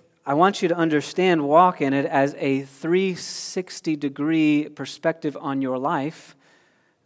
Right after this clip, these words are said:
that God allows for you to change and refine and grow in so that every area of your life is changed and renewed.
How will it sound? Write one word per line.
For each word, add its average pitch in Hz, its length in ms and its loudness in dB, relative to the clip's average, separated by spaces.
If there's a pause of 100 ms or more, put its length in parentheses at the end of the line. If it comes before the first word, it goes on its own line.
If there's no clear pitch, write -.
(1120)
that 139 160 -4
God 147 260 4
allows 147 440 0
for 156 140 -4
you 143 300 0
to 139 180 -8
change 156 880 -4
and 135 220 -4
refine 135 760 -4
and 127 280 -8
grow 135 320 0
in 180 180 -2
so 151 200 -8
that 131 160 -6
every 175 460 -2
area 147 400 0
of 135 100 -4
your 135 180 -4
life 127 360 -4
is 120 200 -14
changed 123 360 -10
and 120 80 -8
renewed. 110 320 -12